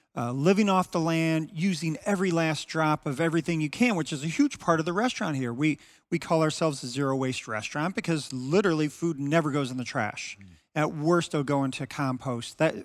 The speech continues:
Speaker 1: compost to us is a failure. Anyway, I'm, I, I'm gonna go down so many paths.
Speaker 2: <laughs>
Speaker 1: You're just gonna have to wrangle me in to, to get questions answered. But when I was trying to figure out what I wanted to do,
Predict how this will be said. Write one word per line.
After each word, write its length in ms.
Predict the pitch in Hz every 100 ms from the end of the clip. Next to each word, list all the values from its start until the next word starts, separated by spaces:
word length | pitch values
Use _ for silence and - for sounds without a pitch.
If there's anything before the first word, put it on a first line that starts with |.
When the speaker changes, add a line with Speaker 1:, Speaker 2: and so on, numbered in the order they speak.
| - -
Speaker 1:
compost 520 | - 214 208 175 -
to 100 | -
us 180 | 151 -
is 100 | 127
a 40 | 135
failure. 640 | - 135 131 127 147 143 _ - - _
Anyway, 340 | 196 185 131 107
I'm, 200 | 143 139 _ -
I, 100 | - -
I'm 140 | 170
gonna 160 | 170 185
go 140 | 185
down 160 | 170 160
so 160 | 202
many 100 | 180
paths. 420 | - 170 165 151 - -
Speaker 2:
<laughs> 140 | 127 180
Speaker 1:
You're 80 |
just 180 | 165 185
gonna 120 | 214
have 80 | 190
to 100 | 170
wrangle 360 | 147 170 165 156
me 180 | 147 185
in 300 | 180 143 120
to, 240 | 160 143 240
to 120 | - 147
get 220 | 151 -
questions 440 | - 175 - 147
answered. 380 | 147 139 - 131
But 160 | 151 - _ - - - _ _ _ -
when 140 | 190
I 100 | 202
was 140 | 254
trying 180 | - 240
to 60 | 220
figure 180 | 202 170
out 140 | 151
what 380 | 131 131 151 160 _ _ _ _ -
I 100 | 151
wanted 340 | 143 143 135
to 60 | 127
do, 380 | 117 113 107